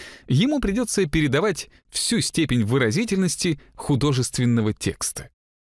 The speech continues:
Посмотрим, например, на дословный перевод одной строки из сонета Шекспира номер сто тридцать.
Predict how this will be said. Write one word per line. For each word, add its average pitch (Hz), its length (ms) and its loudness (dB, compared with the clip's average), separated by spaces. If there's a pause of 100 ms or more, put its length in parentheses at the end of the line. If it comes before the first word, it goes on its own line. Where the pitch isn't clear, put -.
(500)
Посмотрим, 226 500 0
например, 175 560 0
на 165 200 2
дословный 113 560 2
перевод 165 440 -2 (380)
одной 247 320 2
строки 220 400 0
из 165 260 0
сонета 160 380 0
Шекспира 214 680 0 (120)
номер 202 420 2
сто - 240 -2
тридцать. - 540 -4